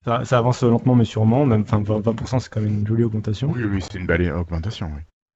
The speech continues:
Speaker 1: Donc, euh, voilà. Après, ils vont continuer à am-, améliorer la, l'intégration de Xbox. Ça, tu vois, peut-être la, l'arrivée des jeux, euh,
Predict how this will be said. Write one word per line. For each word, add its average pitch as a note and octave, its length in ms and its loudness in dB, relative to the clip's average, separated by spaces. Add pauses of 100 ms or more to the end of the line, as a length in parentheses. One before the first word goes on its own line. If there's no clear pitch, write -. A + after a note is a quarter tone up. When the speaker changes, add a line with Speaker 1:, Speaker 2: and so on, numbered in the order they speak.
Speaker 1:
Donc, G#2+ 280 -6
euh, G#2+ 540 4
voilà. A2 300 6
Après, A#2 220 4
ils A#2 40 4
vont G#2+ 80 4
continuer A2 300 4
à A2 60 6
am-, A2+ 120 4
améliorer A2 360 6
la, A2 200 4
l'intégration A2+ 540 2
de A#2 80 4
Xbox. B2+ 280 2
Ça, A#2+ 180 0 (280)
tu C3 100 -2
vois, C3 60 4
peut-être - 220 -2
la, A2+ 220 4
l'arrivée A2+ 320 4
des A2+ 260 4
jeux, A#2+ 300 2
euh, A2 120 0